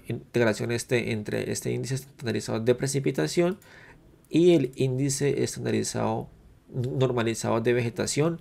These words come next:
el N D V I. Entonces acá tenemos una tablita que es un ejemplo con, con base en McKee en este estudio, donde estos valores básicamente van en torno a cero.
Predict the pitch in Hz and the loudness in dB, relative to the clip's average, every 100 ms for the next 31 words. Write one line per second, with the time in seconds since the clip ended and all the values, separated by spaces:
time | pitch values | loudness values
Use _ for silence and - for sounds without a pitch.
0 | - - - 120 - 131 131 127 139 196 | -12 -8 0 0 0 -2 2 6 10 10
1 | 139 - - - - - - - - 156 | 8 -6 -20 -20 -20 -20 -20 -20 -4 -2
2 | 160 175 160 165 - - 131 135 131 127 | 2 2 2 -2 -4 -6 -6 -2 -2 -4
3 | - - - - 117 113 113 139 131 139 | -8 -20 -14 -6 -4 -4 -4 -4 -2 0
4 | 151 143 139 143 - - 117 127 127 147 | 0 0 -2 -6 -4 -6 -4 -4 -2 -2
5 | 127 139 131 110 107 110 107 107 127 123 | -2 -4 -4 -6 -2 -2 0 0 -2 -4
6 | 123 123 - - - 151 131 113 - 135 | -4 -4 -8 -2 2 2 0 -8 -6 -4
7 | 127 - 147 139 143 139 139 139 180 151 | -2 4 6 4 4 4 4 6 8 8
8 | 147 156 160 185 139 131 127 143 147 147 | 6 6 4 4 2 0 0 0 2 0
9 | - 131 127 - 139 135 139 139 190 208 | -2 -2 -2 0 2 2 0 2 2 2